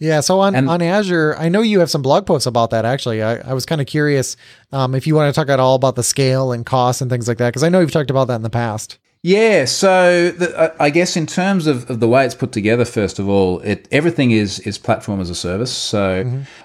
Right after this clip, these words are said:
Speaker 2: I am a, a big supporter of not being responsible for infrastructure. And I, I'm just amused every time people say, "But it means you can't remote in, you can't see, like, the blinky lights and you can't
Speaker 1: <laughs>
Speaker 2: install stuff." And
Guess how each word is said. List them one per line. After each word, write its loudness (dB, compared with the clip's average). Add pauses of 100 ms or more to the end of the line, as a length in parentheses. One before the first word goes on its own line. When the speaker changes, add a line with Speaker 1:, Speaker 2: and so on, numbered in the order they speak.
(140)
Speaker 2:
I 4
am 2
a, 2
a -4
big 0
supporter 0
of -2
not -2
being 2
responsible -2
for -4
infrastructure. -2 (460)
And 0 (220)
I, 2
I'm 0
just -2
amused 4
every 0
time -2
people -4
say, -2
"But 0
it -2
means 0
you 0
can't 0
remote 0
in, 4
you 0
can't -2
see, 2
like, 0
the -2
blinky 0
lights 0
and 0
you -2
can't -2
Speaker 1:
<laughs> -12
Speaker 2:
install 2
stuff." -2
And -6